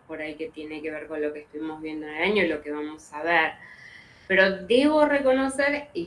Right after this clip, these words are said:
que por ahí todo este podcast no tiene ningún sentido, <laughs> que yo prefiero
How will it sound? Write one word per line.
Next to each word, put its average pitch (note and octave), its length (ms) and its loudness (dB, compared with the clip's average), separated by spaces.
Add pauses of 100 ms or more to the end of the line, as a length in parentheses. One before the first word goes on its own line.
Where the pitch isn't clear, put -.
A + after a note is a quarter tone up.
(120)
que D#3+ 160 -8 (120)
por D#3 160 -4
ahí - 260 -2
todo E3+ 220 -2
este E3 300 -8
podcast D#3 680 -10
no D3 160 -12
tiene D#3+ 240 -2
ningún F#3+ 160 0
sentido, A#3 440 6 (220)
<laughs> - 220 -10
que D4 480 6 (640)
yo C#4+ 160 8 (420)
prefiero B3 560 6